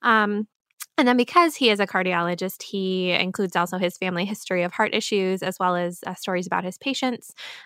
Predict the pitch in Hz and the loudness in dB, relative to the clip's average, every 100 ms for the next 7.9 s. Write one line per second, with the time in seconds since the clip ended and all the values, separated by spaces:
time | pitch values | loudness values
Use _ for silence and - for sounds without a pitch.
0 | - 208 190 180 202 196 196 180 - 190 | -2 0 2 0 0 0 0 -2 2 4
1 | 185 185 175 175 175 - - 185 180 - | 6 4 2 4 2 0 -4 -2 -2 -4
2 | - 196 185 180 175 190 - 285 294 277 | -6 -2 0 0 -4 -8 0 4 6 6
3 | 240 226 - 208 190 - 180 - 180 175 | 4 0 -2 -2 -4 -2 0 4 6 6
4 | 175 180 185 180 175 175 185 175 180 170 | 4 -2 -4 -2 -2 -4 -2 -2 -2 -2
5 | 170 170 185 180 185 180 185 185 - - | -2 -2 -2 -4 -2 -2 0 -2 -4 -4
6 | 180 180 180 180 180 254 254 240 233 220 | 0 0 -2 -6 -4 -2 0 -2 -2 -2
7 | 220 214 202 202 - 180 175 175 175 | 0 2 4 2 -2 -4 0 2 0